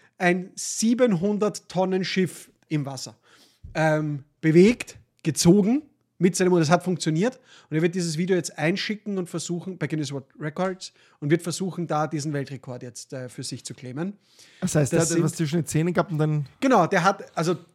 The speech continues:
Speaker 1: Riesenschiff am Hafen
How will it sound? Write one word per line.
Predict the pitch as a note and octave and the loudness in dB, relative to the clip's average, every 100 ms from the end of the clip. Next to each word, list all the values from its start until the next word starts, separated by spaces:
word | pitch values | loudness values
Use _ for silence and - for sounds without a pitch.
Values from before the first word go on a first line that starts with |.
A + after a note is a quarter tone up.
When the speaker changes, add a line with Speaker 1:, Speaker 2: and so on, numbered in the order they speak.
| _ _ _ _ _ | _ _ _ _ _
Speaker 1:
Riesenschiff | D3 G3+ F#3+ F3+ - A#3+ D#4 - _ _ _ _ _ _ _ _ - | 0 2 4 2 0 0 0 -10 _ _ _ _ _ _ _ _ -6
am | E3 D#3 D3+ | -4 -4 -2
Hafen | D3+ F#3+ C4 | 2 2 0